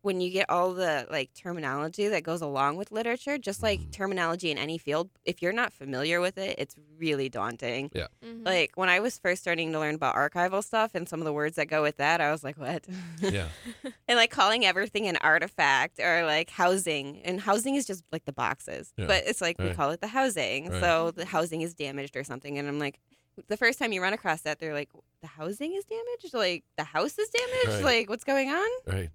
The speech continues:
Speaker 1: I
Speaker 2: right.
Speaker 1: don't, there's no house. Terminology, like, kind of really,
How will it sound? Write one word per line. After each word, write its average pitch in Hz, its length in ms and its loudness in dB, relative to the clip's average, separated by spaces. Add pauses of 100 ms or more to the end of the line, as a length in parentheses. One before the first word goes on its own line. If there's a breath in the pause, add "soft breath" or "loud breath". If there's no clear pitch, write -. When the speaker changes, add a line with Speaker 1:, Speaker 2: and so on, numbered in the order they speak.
(100)
Speaker 1:
I - 20 -2
Speaker 2:
right. 208 60 0
Speaker 1:
don't, 294 260 0
there's 269 220 -2
no 294 80 0
house. 269 460 0 (220)
Terminology, 175 760 0
like, 139 200 -2
kind 143 200 0
of 139 160 -4
really, 135 340 0